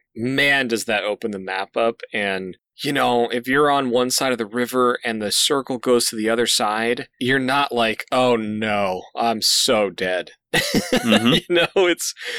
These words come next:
Speaker 1: it's, uh, it's a pretty cool feeling to not feel like you lost the game because, again, 'cause of the shift. And that's where I think the brilliance of this map is. And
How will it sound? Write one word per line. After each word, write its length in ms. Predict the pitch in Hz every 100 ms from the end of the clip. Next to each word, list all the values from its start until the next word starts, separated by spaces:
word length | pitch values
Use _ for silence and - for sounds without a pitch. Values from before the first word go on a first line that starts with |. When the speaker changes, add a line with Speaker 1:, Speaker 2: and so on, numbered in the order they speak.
| - -
Speaker 1:
it's, 380 | 151 135 - 143
uh, 340 | 135 123 117
it's 200 | 113 127
a 60 | 135
pretty 540 | - 151 147 139 120 _ -
cool 240 | - 131
feeling 400 | 120 120 117 113 107
to 120 | 117
not 500 | 104 104 107 107 - _ -
feel 800 | - - 117 110 101 95 92 87 _ _ -
like 240 | 110 107
you 140 | 117 107
lost 400 | 98 98 95 -
the 80 |
game 400 | 95 98 98 98
because, 460 | 95 95 - 101 -
again, 360 | 113 104 180 139
'cause 180 | - 123
of 60 |
the 60 | 127
shift. 400 | - 202 208 -
And 120 | 117
that's 200 | 139 -
where 260 | 185 180 - _ -
I 40 |
think 180 | 139 160
the 80 | 131
brilliance 560 | 92 117 147 165 139
of 100 | 135
this 160 | 117 107
map 440 | 104 98 104 127 - -
is. 520 | 165 180 220 - - _ -
And 480 | 131 131 127 120